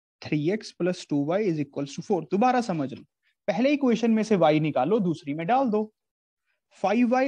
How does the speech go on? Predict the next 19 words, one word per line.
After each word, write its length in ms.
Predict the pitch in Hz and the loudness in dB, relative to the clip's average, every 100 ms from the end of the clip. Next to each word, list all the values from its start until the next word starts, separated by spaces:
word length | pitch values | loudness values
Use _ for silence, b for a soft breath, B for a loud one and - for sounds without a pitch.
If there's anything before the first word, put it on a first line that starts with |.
| 226 | -2
is 220 | 202 208 | -4 -6
equals 340 | - 226 220 | -4 -6 -4
to 100 | 226 | -2
nine 220 | 208 202 220 | 0 0 0
minus 380 | 214 220 214 | 0 -2 -4
eight 180 | 202 196 | -6 -6
x, 260 | 202 - - _ _ _ _ _ | -10 -14 -20 _ _ _ _ _
देखो 180 | - - _ _ _ | -20 -20 _ _ _
plus 200 | 156 165 | -8 -4
का 100 | - | 0
इधर 200 | 180 180 | 2 2
जाके 200 | 175 175 | 2 0
minus, 440 | 180 165 170 - - _ _ _ _ _ _ _ - | -2 -2 -4 -8 -18 _ _ _ _ _ _ _ -4
nine 420 | 170 190 277 320 | 0 4 6 6
minus 360 | 311 294 294 285 | 6 6 6 4
eight 220 | 240 233 | 0 -2
x 180 | 240 - | -4 -2
by 140 | 190 190 | 0 0
five, 240 | - 151 | -2 -10